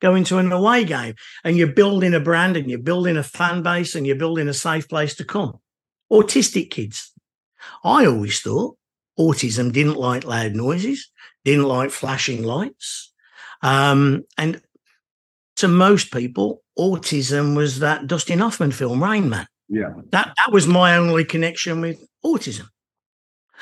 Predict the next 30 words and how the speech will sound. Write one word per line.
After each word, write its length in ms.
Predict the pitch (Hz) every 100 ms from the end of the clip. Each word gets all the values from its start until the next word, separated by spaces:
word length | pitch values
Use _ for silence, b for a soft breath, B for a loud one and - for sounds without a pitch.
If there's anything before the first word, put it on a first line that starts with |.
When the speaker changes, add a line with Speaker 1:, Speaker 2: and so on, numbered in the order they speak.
| B B
Speaker 1:
I 180 | 127 151
am 100 | 156
telling 360 | 104 143 143 92
you, 140 | -
there 160 | 104 104
is 160 | 113
a 60 | 113
humongous 840 | 110 123 127 135 151 139 113 104
amount 320 | 101 101 98
of 80 | 110
autistic 720 | 107 110 - 131 - - 82
kids 380 | - 98 101 - B B B -
in 140 | 127
our 200 | 117 110
audience. 600 | 104 95 - - - - _ B B B B -
And 560 | 143 135 131 - - -
some 220 | - 147
of 40 | 165
them 120 | 156
you 180 | 151 143
recognise 460 | 139 156 139 139
them 80 | 190
because 220 | 185 -
they've 100 | 135
got 120 | 123
the 60 | 123
headphones 480 | 127 117 131 113 113
on, 140 | 139
the 80 | 170
sound 640 | - 135 131 123 123 -